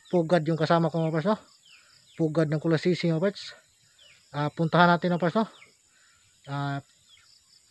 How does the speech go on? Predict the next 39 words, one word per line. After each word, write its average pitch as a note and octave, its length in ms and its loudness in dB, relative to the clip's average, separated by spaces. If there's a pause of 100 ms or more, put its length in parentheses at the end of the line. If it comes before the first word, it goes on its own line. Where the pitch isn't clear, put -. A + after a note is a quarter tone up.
(120)
pakita F3 400 -4
ko E3+ 80 -2
sa E3+ 80 2
inyo F3 160 2
mga E3 80 -2
parts, E3+ 160 2
no, G#3 160 2
yung D#3 160 -2
pugad E3+ 240 0
ng E3 160 0
kulisisi. E3+ 400 0 (960)
Ah, C#3 560 -8 (460)
sa E3+ 80 -2
mga F3 320 2
nagpa-shoutout F#3 560 0
dyan F#3+ 160 0
mga F#3 80 0
parts, F#3+ 160 0
no, A3+ 160 0
ah, D#3 320 -4 (720)
i-, E3 160 -2 (640)
i-ano E3+ 240 0
ko F#3 80 4
lang F#3+ 80 2
mga F#3 80 0
parts A3+ 160 2
kasi, E3 480 0 (880)
kasi D#3 240 0
hindi D3+ 160 -2
ko D#3+ 80 -2
na D#3 320 -2 (320)
lista D#3 400 -2
yung D#3 160 0
mga D3 400 -4
ano D3+ 160 -2
mga D3 80 -4
parts, D#3 160 0
no, F#3+ 80 -2
nagpa-shoutout. D3 480 -6